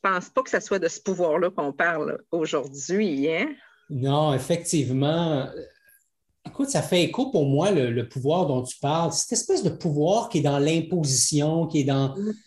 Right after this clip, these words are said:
Speaker 2: dans l'oppression, qui est dans la domination. C'est comme, je m'installe en pouvoir sur quelqu'un, sur des événements, sur des choses.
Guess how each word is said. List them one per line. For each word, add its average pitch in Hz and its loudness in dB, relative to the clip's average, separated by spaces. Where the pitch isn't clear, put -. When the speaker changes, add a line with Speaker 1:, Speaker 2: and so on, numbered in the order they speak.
Speaker 2:
dans 151 2
l'oppression, 170 2
qui 160 -2
est 135 0
dans 143 0
la 139 2
domination. 170 0
C'est 156 -2
comme, 165 0
je 139 0
m'installe 170 2
en 156 0
pouvoir 160 0
sur 165 0
quelqu'un, 156 2
sur 147 0
des 139 2
événements, 139 0
sur 139 -6
des 127 0
choses. 185 -4